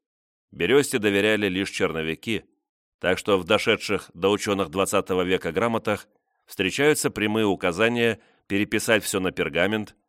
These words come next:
и лишь потом послать адресату. Однако с берестяными грамотами всё было куда как доступнее,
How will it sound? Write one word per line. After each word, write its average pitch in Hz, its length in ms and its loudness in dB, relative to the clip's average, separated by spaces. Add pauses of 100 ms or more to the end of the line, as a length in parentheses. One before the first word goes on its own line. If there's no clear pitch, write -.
(140)
и 107 100 -4
лишь 113 220 -4
потом 107 360 -4
послать 80 420 -2
адресату. 80 640 -6 (840)
Однако 113 420 0
с 98 60 -4
берестяными 107 600 0
грамотами 110 580 0
всё 101 200 -4
было 101 260 0
куда 95 300 -2
как 87 220 -4
доступнее, 78 720 -4